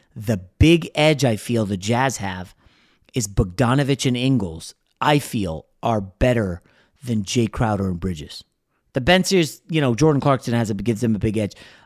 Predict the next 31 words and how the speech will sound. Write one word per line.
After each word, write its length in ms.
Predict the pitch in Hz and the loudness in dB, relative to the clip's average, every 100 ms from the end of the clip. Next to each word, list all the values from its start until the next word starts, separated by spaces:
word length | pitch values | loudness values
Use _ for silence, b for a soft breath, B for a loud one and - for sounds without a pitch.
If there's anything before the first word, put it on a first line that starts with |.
| B | B
I 120 | 151 | 2
don't 120 | 233 220 | 4 4
know. 200 | 143 101 | 2 -2
Uh, 120 | - 80 | -8 -6
you 140 | 180 190 | 0 2
know, 100 | 175 | 4
without 420 | 135 196 240 147 | 4 4 6 4
looking 240 | 202 190 | 4 2
far, 220 | 160 185 165 | 4 4 4
too 200 | - 185 | 2 2
far 200 | 170 151 | 4 4
ahead, 300 | 147 107 92 | 2 0 -4
Jazz 680 | 104 139 160 190 202 - - - | 0 4 4 4 0 -6 -10 2
or 200 | 147 127 | 2 4
Suns, 440 | - - 147 123 | 0 2 2 2
do 100 | 120 | 2
you 40 | 139 | 2
have 60 | |
an 80 | 131 | 2
early 340 | 123 143 131 | 0 2 2
lean? 300 | 120 127 123 | 2 2 2
Suns 340 | 107 - 156 131 | 0 0 0 2
will 120 | 120 | 2
not 300 | 113 127 139 | 2 2 2
have 140 | 123 | 0
home 160 | 113 110 | 0 -2
court 200 | 110 101 | -2 -4
advantage 380 | 92 95 90 80 | -4 -6 -6 -10
in 60 | 82 | -14
that 140 | |
one. 80 | 76 | -18